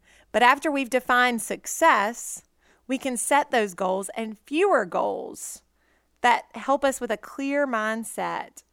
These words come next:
in achieving success. I used to have so many goals.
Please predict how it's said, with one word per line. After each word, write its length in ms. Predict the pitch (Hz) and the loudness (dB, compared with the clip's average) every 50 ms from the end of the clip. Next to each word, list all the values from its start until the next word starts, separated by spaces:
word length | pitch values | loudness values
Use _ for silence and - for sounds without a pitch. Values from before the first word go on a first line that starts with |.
| _ _ _ _ _ _ _ _ - | _ _ _ _ _ _ _ _ -6
in 140 | 220 202 208 - | -6 -6 -6 -6
achieving 880 | 196 180 - - - - - 254 247 240 190 185 185 175 170 170 170 - _ | -8 -8 -8 -10 -10 -8 -6 -6 -4 -4 -4 -4 -6 -6 -8 -10 -12 -16 _
success. 600 | - - - 185 - - - 185 - 160 160 - | -16 -14 -12 -12 -10 -6 -4 -4 -4 -4 -4 -2
I 120 | - - | 0 2
used 180 | 254 285 302 - | 2 2 0 0
to 60 | - 269 | 2 2
have 160 | 233 202 - | 2 0 0
so 580 | - - 247 233 240 247 247 240 240 233 226 | -2 0 4 4 6 6 6 6 6 6 4
many 240 | 208 208 202 196 190 | 2 0 -2 -2 -2
goals. 480 | 170 185 180 185 - - - 170 - | -2 0 0 -2 -2 -4 -8 -12 -14